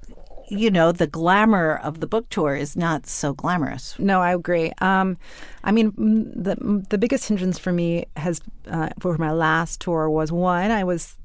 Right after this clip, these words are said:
Speaker 2: snowstorms everywhere I went, and the book came out in March, and I thought, "It's gonna be great. March, it's fine. Snowstorms everywhere."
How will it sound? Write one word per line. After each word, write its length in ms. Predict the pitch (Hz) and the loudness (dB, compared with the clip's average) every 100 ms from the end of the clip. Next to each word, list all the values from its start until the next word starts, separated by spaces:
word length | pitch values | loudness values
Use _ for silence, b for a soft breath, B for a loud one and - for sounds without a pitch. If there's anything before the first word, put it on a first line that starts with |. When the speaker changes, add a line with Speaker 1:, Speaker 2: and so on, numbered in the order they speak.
| - | -12
Speaker 2:
snowstorms 680 | - 208 185 180 180 170 170 | -4 0 0 0 0 0 -2
everywhere 320 | - 170 170 175 | -2 0 2 2
I 40 | |
went, 260 | 160 156 - | 0 -2 -2
and 100 | 180 | -2
the 20 | |
book 140 | 170 175 | 0 -2
came 160 | 180 | 0
out 80 | 175 | 0
in 60 | 170 | 2
March, 300 | 165 156 - | 2 0 -2
and 60 | |
I 80 | 151 | -2
thought, 160 | 147 165 | 0 -2
"It's 120 | - | -2
gonna 160 | - 214 | -2 -2
be 40 | |
great. 380 | 220 277 214 - | 2 2 2 0
March, 280 | 208 208 - | 0 0 -2
it's 100 | - | -4
fine. 300 | 202 165 - | 0 0 -2
Snowstorms 520 | - - 170 - 175 165 | -6 -2 -2 0 -2 0
everywhere." 400 | 151 147 147 | 0 0 -2